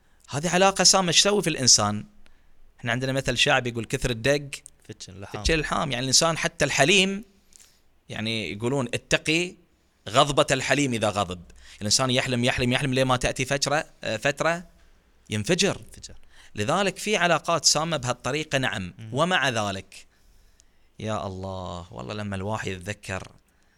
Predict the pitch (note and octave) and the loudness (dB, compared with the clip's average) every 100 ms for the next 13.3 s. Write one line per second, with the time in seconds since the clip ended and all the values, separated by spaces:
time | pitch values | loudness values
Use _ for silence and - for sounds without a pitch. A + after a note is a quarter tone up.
0 | _ _ _ _ _ _ - B2+ B2+ A#2 | _ _ _ _ _ _ -2 0 0 -2
1 | A2+ G#2 D#2 A#2+ B2 G2+ G#2+ A#2+ G2 - | -2 -4 -4 -4 -4 -6 -8 -6 -6 -6
2 | - F3+ E3 A2+ A#2 A#2+ D3+ A2+ G#2 G2 | -6 -6 -6 -4 -2 -2 -4 -4 -4 -4
3 | G2+ - G2 - - F2 F2+ - C#3+ D#3 | -6 -10 -8 -6 -6 -8 -10 -6 -4 -4
4 | D3+ B2+ G#2 G#2 A#2 - F#2 F#2+ F#2+ F#2+ | -4 -4 -4 -4 -4 -6 -10 -8 -8 -8
5 | F#2+ F#2 F2 F2 - B2+ _ _ _ _ | -10 -8 -8 -10 -14 -18 _ _ _ _
6 | _ _ _ _ _ _ - - D#3 D#3+ | _ _ _ _ _ _ -8 -2 0 2
7 | C3 A2 A2+ - _ _ _ _ _ _ | 0 -2 -4 -14 _ _ _ _ _ _
8 | _ _ _ _ - A2+ D#3+ - C3+ A#2+ | _ _ _ _ -4 2 4 4 2 2
9 | A2 A#2 A2 A#2+ A2 G#2 A2 C3+ - A2 | 0 0 0 2 0 2 2 2 2 2
10 | G2+ - - - - - - A#2+ C3 G#3 | 0 -4 -8 -14 -20 -20 -4 -2 0 0
11 | E3+ G2 F2+ - - A2+ G#2+ - - - | 0 -2 -4 -12 -16 -12 -12 -16 -20 -20
12 | _ _ A#2+ C3 F3+ E3+ E3+ C#3 C#3+ D3+ | _ _ 0 2 2 4 4 4 2 0
13 | - F3 F3+ | 2 2 2